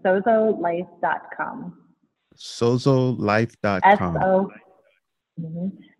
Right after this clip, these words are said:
Speaker 1: Sozo, S O Z O. It's, it's an ancient, it's an ancient biblical term that means to heal and to make new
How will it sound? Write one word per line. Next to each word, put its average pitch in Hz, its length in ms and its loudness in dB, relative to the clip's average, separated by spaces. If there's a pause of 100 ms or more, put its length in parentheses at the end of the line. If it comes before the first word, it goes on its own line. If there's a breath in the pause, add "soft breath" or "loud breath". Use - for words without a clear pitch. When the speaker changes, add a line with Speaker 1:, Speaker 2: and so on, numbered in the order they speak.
(140)
Speaker 1:
Sozo, 185 440 4
S 185 140 4 (180)
O 185 240 0
Z 175 240 0
O. 160 220 2
It's, 160 140 -4 (420)
it's - 160 -10
an 180 160 -6 (240)
ancient, 220 500 2 (640)
it's 185 140 -2
an 190 140 -2
ancient 202 540 2
biblical 170 420 0
term 165 300 -6
that 165 160 -4
means 160 380 -8 (200)
to 165 100 -2 (140)
heal 175 680 2 (520)
and 160 240 -8
to 190 60 2
make 175 380 -2
new 170 600 -2